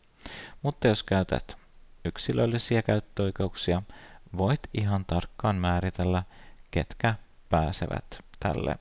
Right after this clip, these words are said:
luokan sivustolle. Haluatko käyttää pääsivuston ylintä linkkipalkkia? Valitsemme tässä ei. Ja painamme luo.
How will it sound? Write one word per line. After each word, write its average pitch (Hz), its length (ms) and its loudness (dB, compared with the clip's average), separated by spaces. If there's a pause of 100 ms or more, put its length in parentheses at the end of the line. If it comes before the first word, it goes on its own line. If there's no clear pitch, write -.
(160)
luokan 87 420 -2
sivustolle. - 760 -6 (1800)
Haluatko 127 560 2
käyttää - 420 -2 (240)
pääsivuston 95 680 -2 (160)
ylintä - 720 -2 (120)
linkkipalkkia? 110 1040 -2 (880)
Valitsemme 123 960 -2 (760)
tässä - 440 0 (160)
ei. - 480 -2 (1900)
Ja 127 80 0
painamme 92 500 0 (320)
luo. - 300 -6